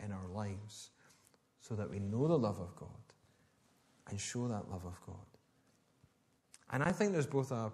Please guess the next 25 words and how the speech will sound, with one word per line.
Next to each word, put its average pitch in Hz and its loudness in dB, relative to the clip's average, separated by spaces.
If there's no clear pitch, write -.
personal 117 0
and 113 -4
a 107 -4
corporate 151 -2
need 131 2
for 107 -4
this. - -10
I 139 10
look 147 8
at 139 2
my 117 4
own 117 0
life. 101 -8
I 139 0
look 156 2
at 143 0
my 127 4
own 135 4
life 120 0
and 131 -2
I 135 -2
see 139 -4
all 202 6
the 240 6
ways 104 0